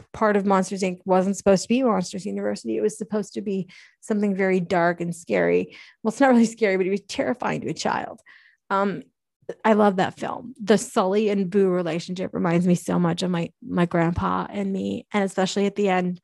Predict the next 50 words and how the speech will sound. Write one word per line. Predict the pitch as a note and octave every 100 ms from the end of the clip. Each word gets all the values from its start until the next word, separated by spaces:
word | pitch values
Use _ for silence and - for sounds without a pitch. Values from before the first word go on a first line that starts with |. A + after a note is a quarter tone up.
| _ _ _ _
when | G3+ G3 F#3 F3 E3+ - _
he | - - - G#3
says, | G3 F3+
"Kitty | - A3 G3
has | F#3 F3
to | -
go | F#3+ F#3+ F#3
now," | E3 D3 F3+ F#3 - - _ _ _
and | G#3 G3
she | - G3
just | F3 -
hugs | G3+ F#3
him | - E3+ E3+
and | -
she's | F#3+
just | - F3+ -
devastated. | F3 D3+ F3 - - G#3+ G#3+ - - - - _ _ _ G#3
And | G3 - -
I | F#3+
love | G3 G3 F#3
the |
movie. | F3+ D#3 D3+
Just | F#3 - -
the | F3+
whole | F#3+
thing | F3+ - D#3+
is | D#3+
just | E3+ - -
beautiful. | - G3+ - -
It's, | - -
I | - G3+
think | G#3 G3+
it's | F3+
a | E3+
more | F#3+ F#3
beautiful | F#3 F3+ F3 G3+
love | A#3 B3+
story | - G3 D#3
than, | F3+ G3 D3+ G#3+ _ G#3+
than | G#3
Titanic. | F3+ F#3+ F3+ G#3 E3 - -
And | G3
I'm | F#3 F3+
sincere, | - G#3 F#3 G3+ F3+
like, | F3 F3+
The | F#3+
Notebook, | F#3+ F#3 F3+ E3 D#3+
all | F#3 G3+
of | F#3+
that. | F3